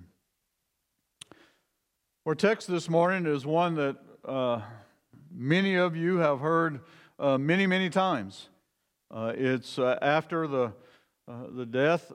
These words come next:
uh, and the resurrection of Christ, and it's before he, uh, has ascended, and he's speaking, uh, final words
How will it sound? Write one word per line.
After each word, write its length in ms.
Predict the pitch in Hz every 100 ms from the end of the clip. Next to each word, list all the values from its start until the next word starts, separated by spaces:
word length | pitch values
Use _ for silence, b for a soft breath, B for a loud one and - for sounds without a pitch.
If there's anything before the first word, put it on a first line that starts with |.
| -
uh, 180 | 131 131
and 240 | 127 123
the 60 | 120
resurrection 760 | 135 147 147 156 165 - 151
of 220 | 143 123 -
Christ, 460 | 165 170 202 -
and 120 | 151
it's 160 | 123 -
before 480 | 139 127 135 151 139
he, 300 | 151 147 131 B B B
uh, 60 | 120
has 300 | 131 131 117
ascended, 640 | 120 - 170 185 208 202 -
and 260 | 123 131 135
he's 400 | 139 135 120 - -
speaking, 580 | - 156 170 175 147 117 b b b -
uh, 140 | 131
final 340 | - 175 180 160
words 540 | 160 165 160 - -